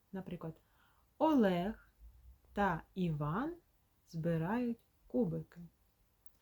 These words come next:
Тут в нас вже є однорідні члени речення. Подивіться, ставимо запитання: хто Олег, хто Іван?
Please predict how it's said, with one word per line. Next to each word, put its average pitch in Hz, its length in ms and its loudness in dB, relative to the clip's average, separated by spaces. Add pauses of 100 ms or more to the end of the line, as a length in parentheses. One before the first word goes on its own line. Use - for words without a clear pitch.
(380)
Тут 320 280 0
в 196 80 -2
нас 240 320 0
вже 202 240 0
є 247 340 0
однорідні 180 680 -2
члени 185 500 -4
речення. 165 500 -6 (420)
Подивіться, 190 520 -2 (380)
ставимо 247 420 2
запитання: 180 600 0
хто 202 600 -2 (2250)
Олег, 185 680 0 (380)
хто 185 600 -4 (500)
Іван? 214 520 2